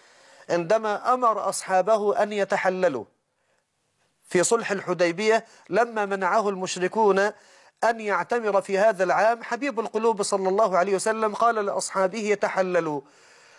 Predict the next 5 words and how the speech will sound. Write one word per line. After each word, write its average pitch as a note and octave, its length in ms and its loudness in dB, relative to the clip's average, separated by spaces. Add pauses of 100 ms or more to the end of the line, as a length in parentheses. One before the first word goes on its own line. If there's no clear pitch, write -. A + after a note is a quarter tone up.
(560)
فبدأ A#3 520 2
بنفسه A3 580 -6
فتحلل، G3+ 720 -2 (380)
وبدأ G#3 520 2
بنفسه A#3 840 -4